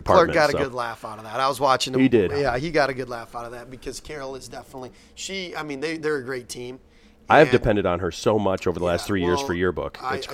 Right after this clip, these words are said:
Speaker 2: tell
Speaker 1: crazy.
Speaker 2: you what, I told her in, at the staff gathering afterwards, I said, I said seven years ago, I think, I think it was seven years ago when she got here, which it, it, it doesn't seem like seven years ago, but I was, like, terrified of her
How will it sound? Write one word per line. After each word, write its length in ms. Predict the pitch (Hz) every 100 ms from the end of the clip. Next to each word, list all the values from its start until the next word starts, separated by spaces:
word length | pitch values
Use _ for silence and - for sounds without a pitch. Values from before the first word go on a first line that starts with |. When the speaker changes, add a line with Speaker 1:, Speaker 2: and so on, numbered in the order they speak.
| 120
Speaker 2:
tell 0 |
Speaker 1:
crazy. 160 | 151 147
Speaker 2:
you 100 | 139
what, 240 | 143 139
I 100 | 131
told 300 | 127 139 139
her 120 | 131 131
in, 140 | 123 113
at 160 | 123 117
the 60 |
staff 320 | - 127 117
gathering 360 | 135 120 117 120
afterwards, 520 | 131 135 143 131 131
I 80 | 127
said, 320 | 127 127 117 - - - _ _ _ _ -
I 20 |
said 240 | - 139 113
seven 340 | - 147 160
years 260 | 160 156 156
ago, 100 | 139
I 40 |
think, 200 | 120 156 131
I 40 |
think 140 | 135 -
it 40 |
was 120 | 123
seven 220 | - 107
years 180 | 110 104
ago 140 | 110 110
when 100 | 107
she 140 | -
got 220 | 127 123
here, 100 | 113
which 320 | 110 110 - -
it, 40 | 110 -
it, 160 | 110 -
it 40 |
doesn't 240 | 117 117 101
seem 180 | 139 117
like 120 | 101
seven 260 | 110 107
years 260 | 113 113 104
ago, 200 | 110 104
but 120 | 101 117
I 180 | 123 147
was, 220 | 135 135
like, 160 | 117 -
terrified 460 | 123 113 95 101 -
of 80 |
her 140 | -